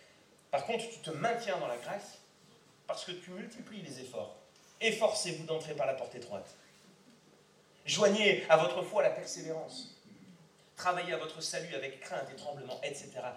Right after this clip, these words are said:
et cetera. Et Jésus dit, « Celui qui persévérera jusqu'à la fin sera sauvé. » Donc, la grâce, c'est une puissance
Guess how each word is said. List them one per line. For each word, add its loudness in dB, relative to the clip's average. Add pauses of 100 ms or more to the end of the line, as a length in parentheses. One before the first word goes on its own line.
(160)
et -4
cetera. -8 (220)
Et -6
Jésus -8
dit, « -14
Celui -6
qui -16 (180)
persévérera 2
jusqu'à -8
la -4
fin -10 (580)
sera -4
sauvé. » -8 (960)
Donc, 4 (280)
la 10
grâce, 4 (140)
c'est -8
une -4
puissance 2